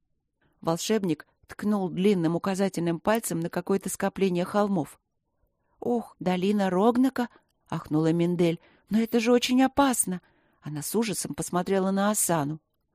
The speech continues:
"А вы думали, что всё будет так просто?" хмыкнул волшебник. "Этот меч спрятали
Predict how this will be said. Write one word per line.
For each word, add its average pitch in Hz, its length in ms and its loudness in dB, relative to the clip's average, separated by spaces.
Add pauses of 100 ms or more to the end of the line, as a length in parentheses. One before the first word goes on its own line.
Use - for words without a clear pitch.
(400)
"А 107 180 2
вы 120 200 2
думали, 160 420 0
что 131 220 -2
всё 131 300 2
будет 151 320 2
так - 240 -2
просто?" 156 500 2 (400)
хмыкнул 165 480 -2
волшебник. 165 720 -2 (380)
"Этот - 400 0
меч 196 320 -2
спрятали 175 680 0